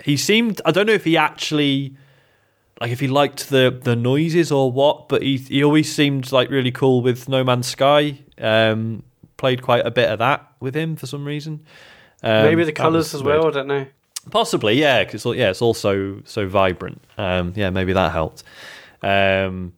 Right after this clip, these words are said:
Speaker 1: but yeah, basically, like, handheld gaming is, is better. It's just, like, it's the whole thing of, you know, like, you, you'll take ages, you, like, you know, it can be, like, ninety minutes of getting screamed at by the baby, and then as soon as he settles and you're like, "Oh, thank fuck,"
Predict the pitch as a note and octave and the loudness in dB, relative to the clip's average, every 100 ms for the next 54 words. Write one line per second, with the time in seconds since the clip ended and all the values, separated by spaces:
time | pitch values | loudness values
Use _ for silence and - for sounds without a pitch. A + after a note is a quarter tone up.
0 | _ _ _ - C3 C3+ B2+ A#2 G#2+ G#2+ | _ _ _ -2 0 2 2 2 0 0
1 | A2 G#2+ G2 F#2+ F#2 - _ - A2 F#2+ | -2 0 2 0 -2 -14 _ -4 -4 0
2 | G2+ F#2+ F#2 - F#2+ F#2 F#2 F2+ F2 - | 0 0 -2 0 0 0 -6 -8 -10 -10
3 | G2 F#2 - - - F#2+ - _ _ _ | -10 -10 -12 -18 -12 -12 -12 _ _ _
4 | _ - F2+ D#2+ F#2 F2+ - - D#3 E3+ | _ -4 -4 0 0 0 -2 -4 -4 -2
5 | G3 E3+ D3 - D#3+ D#3+ E3 D3 E3 C3 | -4 -2 -2 0 -4 0 0 2 0 0
6 | A#2+ C3+ B2+ B2 C3 B2 C#3 - E3+ C3+ | 0 2 2 2 0 2 0 2 2 4
7 | C3+ B2 G2+ - A#2 - - A2+ - - | 2 2 -4 -6 -8 -6 -4 -4 -6 -20
8 | _ _ - D3+ B2+ A#2 E3+ D3 C3 C3+ | _ _ -8 0 0 2 2 2 2 2
9 | A2+ A2+ A#2+ A2+ - G#2 - G#2 G#2 - | 2 2 2 0 -4 -4 0 0 0 -4
10 | A#2+ A2 G2+ F#2+ - - A2 F#2 F#2 G2+ | 0 0 2 -2 -2 -6 -4 -4 -2 -2
11 | G2 F2+ F2+ F#2 - C3 B2 G#2+ - A2+ | -2 -4 -8 -8 -2 0 0 -2 -2 -2
12 | G2 F#2+ F#2 F#2+ F#2 F#2 - - - - | -2 -6 -10 -12 -8 -10 -10 -18 -20 -4
13 | B2 A2+ - G#2+ - A#2+ G2+ | 0 0 -2 -4 -2 0 0